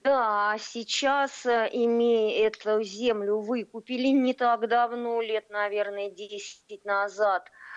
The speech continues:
М, и оно находится в частных руках, но надо отдать должное этим людям, они, в общем-то, воссоздали и, м, частично парк около дома,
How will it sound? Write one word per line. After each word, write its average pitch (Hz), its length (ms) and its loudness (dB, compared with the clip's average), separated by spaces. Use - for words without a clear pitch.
М, 196 340 -6
и 214 80 2
оно 220 220 2
находится 208 640 0
в - 80 -14
частных 202 480 -2
руках, 294 500 0
но 226 100 -4
надо 233 460 2
отдать 226 340 0
должное 208 460 -4
этим 208 280 -6
людям, 254 460 0
они, 208 380 0
в 196 140 -2
общем-то, 214 460 2
воссоздали 226 1000 2
и, 220 240 0
м, 190 480 -2
частично 220 640 -2
парк 294 560 -2
около 262 400 0
дома, 247 480 0